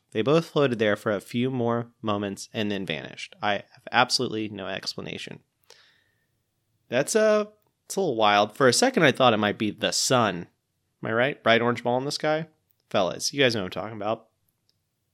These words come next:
The second story still kinda spooks me. It takes place in Fullerton, California, circa oh six.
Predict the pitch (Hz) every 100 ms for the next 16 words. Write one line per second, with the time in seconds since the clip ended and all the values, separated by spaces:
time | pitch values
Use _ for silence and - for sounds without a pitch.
0 | _ 135 131 214 240 240 196 - 139 127
1 | 120 - 127 113 120 110 104 - 147 -
2 | - - - - 117 147 131 - 139 -
3 | 107 - 175 208 160 - 95 - 87 87
4 | - 95 87 87 90 - - 143 131 117
5 | 110 104 - 80 - -